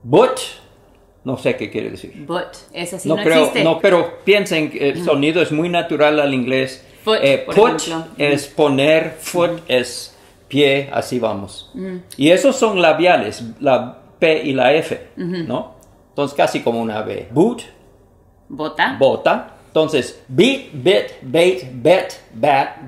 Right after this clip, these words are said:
Speaker 1: bot, bot, boat, boot.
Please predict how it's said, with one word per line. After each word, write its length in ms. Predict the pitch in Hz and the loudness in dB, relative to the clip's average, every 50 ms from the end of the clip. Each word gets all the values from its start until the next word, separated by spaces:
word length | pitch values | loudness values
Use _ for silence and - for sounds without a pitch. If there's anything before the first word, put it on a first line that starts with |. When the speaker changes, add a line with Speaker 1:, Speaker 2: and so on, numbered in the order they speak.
| - - | -12 -2
Speaker 1:
bot, 1160 | 120 143 156 160 170 175 - - - - - _ _ _ _ _ - 123 151 170 175 170 - - - - - _ _ _ _ _ _ _ - | 0 2 2 2 2 0 -4 -12 -18 -20 -20 _ _ _ _ _ -2 2 4 4 4 4 0 -10 -18 -20 -20 _ _ _ _ _ _ _ -2
bot, 360 | 120 131 156 165 170 196 254 - - - - | 4 4 6 6 4 2 0 -4 -12 -18 -18
boat, 420 | 113 113 123 147 165 175 190 185 - - - - - _ _ _ _ _ _ - | -10 0 2 2 2 2 0 -2 -6 -14 -20 -20 -20 _ _ _ _ _ _ -4
boot. 360 | 135 165 190 147 113 - | 2 2 2 2 2 -2